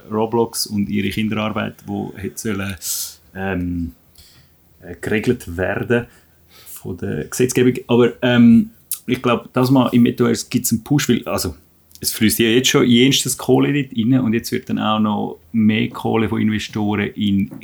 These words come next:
Gaming-Teil von der Metaverse-Sachen, wo nicht, eben, es wird nicht das Metaverse sein, dass alles schon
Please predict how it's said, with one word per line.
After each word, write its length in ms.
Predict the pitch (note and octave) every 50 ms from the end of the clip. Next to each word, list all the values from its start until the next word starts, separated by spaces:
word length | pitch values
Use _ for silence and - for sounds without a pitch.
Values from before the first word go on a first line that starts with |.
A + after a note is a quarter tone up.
| - - _ -
Gaming-Teil 720 | G#2 G#2+ A#2 C#3 D3+ D3+ D3 D3 - - A#2+ B2 C3+ C3+
von 100 | C3 C3+
der 100 | B2+ B2+
Metaverse-Sachen, 2000 | A#2+ B2 B2+ B2+ - - C3+ A#2+ - - _ A2 G2 F#2 F#2 G#2+ G#2+ A2+ A#2+ B2+ B2+ B2+ - - - - - - - - - G2+ A2+ - - - - - C3 B2 G#2 F#2+
wo 140 | F2+ F#2
nicht, 200 | F2+ G2 G2 -
eben, 140 | - F2+ F#2
es 100 | F#2 D#2+
wird 140 | F2+ F2 F2+
nicht 180 | E2+ - - F2+
das 160 | F2+ - -
Metaverse 420 | F#2+ F#2 - - F#2 F#2+ - - -
sein, 140 | - F#2 -
dass 180 | F2+ - -
alles 240 | - F2+ F2 F2+ -
schon 260 | - - F#2+ F2+ D#2+